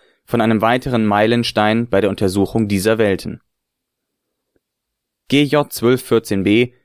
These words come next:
wurde erst zweitausendneun von Astronomen mit Hilfe des sechs Komma drei Meter Teleskops der Europäischen Südsternwarte, der eso, in La Silla in Chile entdeckt.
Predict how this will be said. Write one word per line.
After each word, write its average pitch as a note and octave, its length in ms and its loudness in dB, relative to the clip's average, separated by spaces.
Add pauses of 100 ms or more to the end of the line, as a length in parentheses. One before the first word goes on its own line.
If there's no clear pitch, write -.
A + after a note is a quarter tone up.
(120)
wurde A#2 140 0
erst B2 240 -2
zweitausendneun B2+ 1000 0
von A#2+ 200 -6
Astronomen A2+ 720 0 (100)
mit - 160 -4
Hilfe C#3+ 320 0
des A2 160 -4
sechs C3 240 -2
Komma A#2 240 0
drei G#2 260 0
Meter G#2+ 360 0
Teleskops A#2 600 -2 (240)
der G2 100 4
Europäischen A2+ 560 0
Südsternwarte, F#2+ 920 0 (300)
der F#2 100 2
eso, A#2 520 0 (160)
in A2+ 100 0
La A2+ 160 0
Silla C3 400 0
in A2+ 140 -4
Chile G#2 380 0
entdeckt. - 540 -4